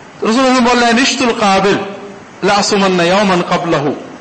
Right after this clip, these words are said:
আমি যদি আগামী বছরে বেঁচে থাকি, তাহলে দশ তারিখের আগে নয় তারিখেও একটা রোজা রাখবো। এই জন্য আশুরা রোজা, শুধু আশুরা রোজা একদিন না রেখে দুই দিন রাখা উত্তম, দুই দিন রাখা সুন্নত। তবে আমরা যেটা মনে করি শুধু একদিন রোজা রাখতে নেই,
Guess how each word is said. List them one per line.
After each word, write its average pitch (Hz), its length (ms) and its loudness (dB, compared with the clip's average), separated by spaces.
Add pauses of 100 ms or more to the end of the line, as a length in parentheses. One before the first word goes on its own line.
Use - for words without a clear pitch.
(560)
আমি 233 260 0
যদি 262 100 0
আগামী 240 260 2
বছরে 247 300 2
বেঁচে 247 220 2
থাকি, 269 380 0
তাহলে 254 280 2 (280)
দশ 190 220 0
তারিখের 240 360 0
আগে 202 380 0
নয় 185 200 2
তারিখেও 202 460 0
একটা 185 200 -4
রোজা 139 220 0
রাখবো। - 500 -6
এই 208 40 2
জন্য 262 200 2
আশুরা 254 480 2
রোজা, 185 240 2
শুধু 262 260 0
আশুরা 269 460 2
রোজা 208 260 0
একদিন 208 560 0
না 208 180 2
রেখে 196 200 0
দুই 185 160 -2
দিন 180 160 -2
রাখা 165 200 0
উত্তম, 139 280 -4 (480)
দুই 170 100 0
দিন 180 160 0
রাখা 170 180 -2
সুন্নত। 143 320 -2 (760)
তবে 285 320 4 (440)
আমরা 240 260 2
যেটা 294 200 2
মনে 262 240 4
করি 233 220 2
শুধু 247 260 0
একদিন 285 420 2
রোজা 254 180 2
রাখতে 233 300 0
নেই, 196 240 0